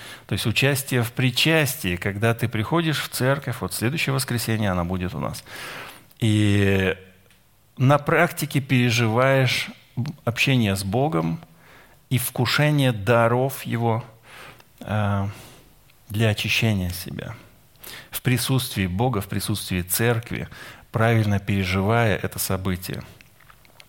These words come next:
Также апостол Петр говорит, что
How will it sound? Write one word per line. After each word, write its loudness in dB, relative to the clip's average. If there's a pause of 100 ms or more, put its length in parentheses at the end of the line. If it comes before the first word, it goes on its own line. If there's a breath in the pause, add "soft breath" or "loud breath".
(1300 loud breath)
Также 6
апостол 4
Петр 2
говорит, 4
что 4